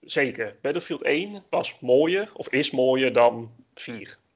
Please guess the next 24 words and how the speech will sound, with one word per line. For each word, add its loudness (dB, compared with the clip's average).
Ehm, 4
ik -14
kan 2
me -2
nog 0
herinneren 0
dat, -4
ehm, -8
zeker -4
in -4
de 0
singleplayer 2
kan -4
ik -6
me -6
nog -6
herinneren -2
dat -2
je -2
begon, 4
eh, 0
tussen 0
neergeschoten 0
gebouwen 4